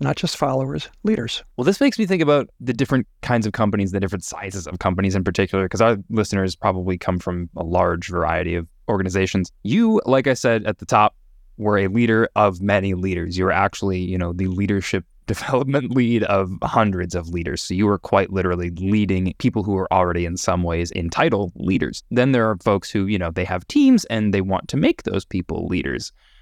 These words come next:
Speaker 2: But I think that there's gotta be a really radical difference in how you actually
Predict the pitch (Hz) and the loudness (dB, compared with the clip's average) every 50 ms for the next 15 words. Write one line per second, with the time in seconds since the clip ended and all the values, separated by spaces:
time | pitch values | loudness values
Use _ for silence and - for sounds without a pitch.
0 | _ _ _ - - - - 208 226 - 285 254 180 170 156 139 117 - - 156 | _ _ _ -4 -4 0 0 -2 0 0 0 0 0 0 0 -2 0 0 -2 -2
1 | 151 - - - - 302 302 - - 139 107 90 - - _ _ _ _ _ - | -2 -2 0 0 2 2 2 0 0 -2 -2 -4 -6 -8 _ _ _ _ _ -10
2 | 110 107 135 202 220 170 120 101 - 135 147 143 - - 95 104 127 131 - 117 | -8 -2 0 2 2 2 2 0 0 0 0 0 0 -2 0 0 0 0 0 -2
3 | 90 - - 104 101 - - 110 117 113 110 104 - 101 107 - - - 107 101 | -4 -4 -6 -6 -6 -4 -2 -2 0 0 0 0 0 -2 -4 -4 -2 0 0 2
4 | 95 92 90 | 2 0 -2